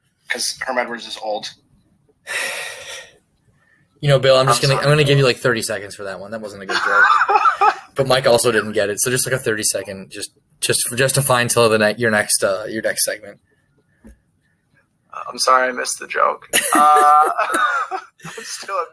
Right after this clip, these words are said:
Speaker 3: no idea what it was.
Speaker 2: Um, I can, I can boun-, I can bring this back. Um, so what is, like, the funniest name of a coach that you could bring back that, like,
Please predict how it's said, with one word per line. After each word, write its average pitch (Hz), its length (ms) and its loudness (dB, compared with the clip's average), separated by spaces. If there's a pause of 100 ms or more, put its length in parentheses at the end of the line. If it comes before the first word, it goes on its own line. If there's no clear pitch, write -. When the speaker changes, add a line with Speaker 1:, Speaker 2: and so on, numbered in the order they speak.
Speaker 3:
no 160 180 -6
idea 160 320 -10
what 135 160 -6
it 131 60 -10
was. 131 220 -12
Speaker 2:
Um, 147 240 2
I 139 140 0
can, 165 200 -2
I 151 80 2
can 147 140 -4
boun-, 143 320 0
I 147 100 0
can 156 80 2
bring 143 160 2
this 135 140 -2
back. 127 440 -2
Um, 123 440 -4
so 139 180 0
what 123 320 0 (220)
is, 143 180 -2
like, 131 140 -4
the 135 200 -6
funniest 127 540 -2
name 110 420 -2
of 104 200 -6
a 107 60 -4
coach 104 400 -4
that 101 120 -8
you 104 80 -12
could 104 140 -8
bring 101 240 -8
back - 400 -16 (140)
that, 107 180 -6
like, 107 320 -6